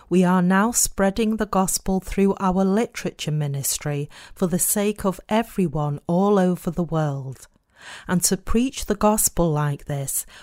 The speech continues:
we have to support the gospel ministry. When we first began to work to support the gospel ministry,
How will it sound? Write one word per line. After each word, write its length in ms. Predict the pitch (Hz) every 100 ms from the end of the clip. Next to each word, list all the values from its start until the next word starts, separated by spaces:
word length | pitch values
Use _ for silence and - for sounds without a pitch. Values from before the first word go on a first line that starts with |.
| -
we 140 | 240
have 260 | 269 190 175
to 140 | - 190
support 640 | - 202 - - 254 262
the 80 | 196
gospel 540 | - 156 - - 151
ministry. 760 | 147 147 135 127 - 143 131 127 _ _ _ _ _ _ - - - -
When 200 | 226 262
we 140 | 277
first 580 | - 233 254 254 - -
began 320 | 156 151 147
to 160 | 143 151
work 360 | 151 143 143 -
to 140 | 156
support 500 | - 156 - 151 143
the 100 | 160
gospel 460 | - 147 - - 143
ministry, 760 | 143 135 135 - - 156 151